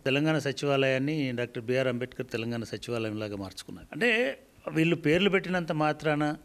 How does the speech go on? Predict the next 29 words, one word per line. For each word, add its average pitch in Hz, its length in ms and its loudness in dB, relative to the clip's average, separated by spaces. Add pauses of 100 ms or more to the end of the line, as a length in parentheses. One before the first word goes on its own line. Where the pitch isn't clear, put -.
నిజంగానే 160 440 2
ఆ 156 100 4
స్ఫూర్తిని 139 720 -2 (260)
అనుసరిస్తారా, 127 640 0 (600)
ఆయన 127 140 2
మార్గాన్ని 135 500 2
అనుసరిస్తారా 127 640 -2 (200)
అని, 135 480 2 (100)
అనే, 127 120 0
అనే 135 260 0
అనుమానాలు 151 480 2
ఉన్నప్పటికీ 120 360 -2
కూడా 107 280 -10 (140)
అనుసరించాలని 196 720 4
కోరుకుంటున్నాను. 135 520 0
ఎందుకంటే 156 220 0
కేవలం 156 260 4
పేరు 160 240 2
పెట్టినంత 170 340 -2
మాత్రాన్నే 147 720 0 (100)
బాగుపడేదేమి 127 580 2
ఉండదు 101 200 -4
కాబట్టి, 85 420 -8 (180)
ఆ 120 100 2
పేరు 147 300 2
పెట్టినందుకైనా 175 640 0
సరే 104 280 -10 (100)
ఆయన 139 200 2
మార్గాన్ని 151 720 0